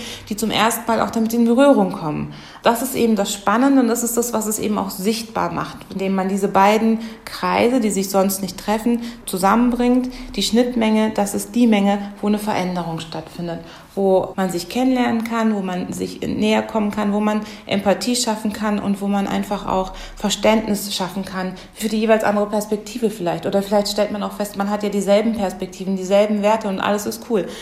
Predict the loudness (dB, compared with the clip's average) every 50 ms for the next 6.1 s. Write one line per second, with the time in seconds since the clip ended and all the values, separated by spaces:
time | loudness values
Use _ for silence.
0 | -16 -16 -12 -4 -2 0 2 2 2 2 0 -4 -12 -16 -18 -20 -8 0 2 2
1 | 2 2 0 -2 -2 -2 0 2 2 2 2 0 -6 -12 -8 -6 -6 -6 -4 -2
2 | -2 -2 -2 -2 -4 -4 -2 0 0 0 0 0 -2 -2 -2 -2 -4 -6 -6 -6
3 | -6 -4 -2 -2 -2 -2 0 2 4 6 6 8 8 6 4 4 2 0 0 0
4 | -2 -6 -8 -2 0 0 0 0 0 0 0 0 0 -2 -4 -6 -6 -8 -12 -14
5 | -10 -2 2 2 2 2 0 -4 -12 -14 -18 -20 -20 -8 -2 0 2 2 2 0
6 | -6